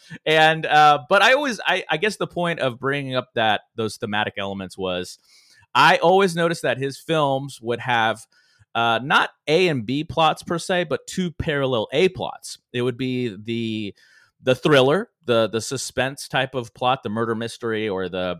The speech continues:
the psychological madness type of elements. But then there would always be the love angle, the love interests, these two characters that are bound to each other, or,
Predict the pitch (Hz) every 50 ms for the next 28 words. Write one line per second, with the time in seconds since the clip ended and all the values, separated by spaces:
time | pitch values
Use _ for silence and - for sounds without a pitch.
0 | 69 - - 98 - - 107 101 - 107 101 101 98 101 98 - 101 - 104 90
1 | 98 98 107 113 107 107 104 101 - - 104 98 - - 92 90 - - _ _
2 | _ _ - 107 117 123 123 123 127 123 120 - - 131 123 165 175 196 214 220
3 | 208 196 - - - 139 165 180 196 185 165 147 143 147 143 143 143 143 143 143
4 | _ _ _ _ _ _ _ - - 104 101 98 98 98 98 92 85 - - -
5 | - _ _ _ _ _ _ _ _ _ - 101 90 87 82 90 76 - - 98
6 | 95 90 95 101 107 110 98 - - 95 92 - - 110 101 95 - - - _
7 | - 123 104 - - - 127 110 - 120 110 107 104 - - 107 101 98 - -
8 | 98 98 98 98 98 - _ - - - _ - - 113 117 120 127 120 113 107
9 | 107 107 104 - - 110 107 101 101 101 92 85 95 95 98 101 -